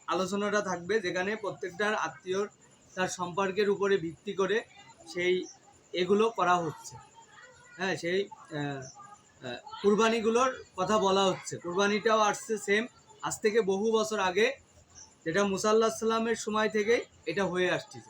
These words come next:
হ্যাঁ, কুরবানির বেশ কিছু নিয়ম নীতি আছে এবং সেখানে বলা হচ্ছে গরু কুরবানি শুধু না, বিভিন্ন প্রাণীকেও কুরবানি করা যায়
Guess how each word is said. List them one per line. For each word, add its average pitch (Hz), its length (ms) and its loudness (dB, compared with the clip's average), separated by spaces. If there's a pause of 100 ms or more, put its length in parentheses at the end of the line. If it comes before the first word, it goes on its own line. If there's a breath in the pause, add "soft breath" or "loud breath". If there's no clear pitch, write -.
(680)
হ্যাঁ, 170 300 -4 (340)
কুরবানির 196 400 2
বেশ 196 260 4
কিছু 208 260 -4
নিয়ম 202 380 0
নীতি 196 320 0
আছে 190 220 -2
এবং 208 320 0 (420)
সেখানে 208 560 0
বলা 190 180 2
হচ্ছে 214 260 0
গরু 190 300 2
কুরবানি 202 600 2
শুধু 208 240 -4
না, 190 240 2 (480)
বিভিন্ন 208 320 2
প্রাণীকেও 202 640 2
কুরবানি 196 520 0 (200)
করা 196 220 2
যায় 139 200 -2